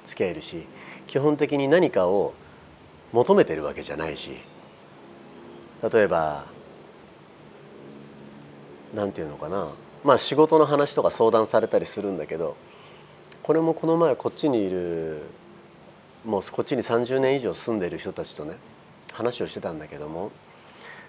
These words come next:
食事をしている時に、その人が、まあ、ある、その人もかなり力を持ってる日本人の一人で、マレーシアにいる。で、いきなり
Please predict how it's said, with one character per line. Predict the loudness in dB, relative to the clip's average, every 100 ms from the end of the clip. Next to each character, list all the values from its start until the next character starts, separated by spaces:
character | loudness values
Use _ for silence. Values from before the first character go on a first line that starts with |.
| -12
食 | -6 -2 0
事 | 2
を | 0
し | 2
て | 2
い |
る | 2
時 | 0 -4 -2
に、 | -2 -4 -10 -20 -20 -20 -20 -20 -20 -20 -20 -20 -20 -20 -20 -20 -20 -20 -20 -20 -20 -20 -20 -20 -20
そ | -4 0
の | 0
人 | 0 -2
が、 | -2 -2 -6 -12 -20 -20 -12
ま | -8
あ、 | 0
あ | 0
る、 | 0 -6 -14 -20 -20 -20 -20 -20 -20 -20 -20 -20 -20 0
そ | 4
の | 4
人 | 2
も | -4
か | -2 0
な | 0
り |
力 | 2 4 4
を | 4
持 |
っ | -4
て | -8
る | -10 -10 -14 -10 -2
日 |
本 | 0 0
人 | 0 -4
の |
一 | -4 -6
人 | -6
で、 | -4
マ | -4
レ | -4
ー | -4
シ | -8
ア |
に | -10
い |
る。 | -12 -14 -16 -20 -20 -20 -20 -20 -20 -20 -20 -20 -20 -20 -20 -18 -10
で、 | -8 -8 -10 -12 -18 -12
い |
き | -2
な | 2
り | 4 2 -2